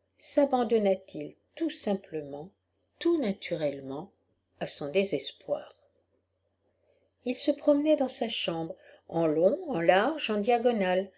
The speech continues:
en appelant Mathilde non pas ingrate, perfide, cruelle, mais des plus doux et des plus charmants noms qu'il avait l'habitude de lui donner. Il lui adressait des reproches,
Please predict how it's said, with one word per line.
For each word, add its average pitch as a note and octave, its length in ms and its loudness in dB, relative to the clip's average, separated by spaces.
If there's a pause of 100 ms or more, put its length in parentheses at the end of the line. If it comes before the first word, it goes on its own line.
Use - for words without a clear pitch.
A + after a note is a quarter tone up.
(340)
en E3+ 160 0
appelant G3 380 8
Mathilde G3 640 0
non F3 260 0
pas E3+ 460 2
ingrate, G3+ 920 0
perfide, G#3+ 800 -2
cruelle, A3+ 640 2 (600)
mais B3 580 2
des A3 180 2
plus C#4 640 0
doux G3+ 280 -6 (380)
et G#3+ 120 4
des A3 200 -4
plus - 340 -4
charmants G#3 540 0
noms G3 280 0
qu'il - 240 0
avait G3 200 8
l'habitude G3 760 2
de A3 80 -6
lui G3 260 -2
donner. E3+ 440 -4 (1200)
Il D#3 200 -6
lui D3+ 100 2
adressait D3+ 480 2
des E3 120 0
reproches, C#4 720 0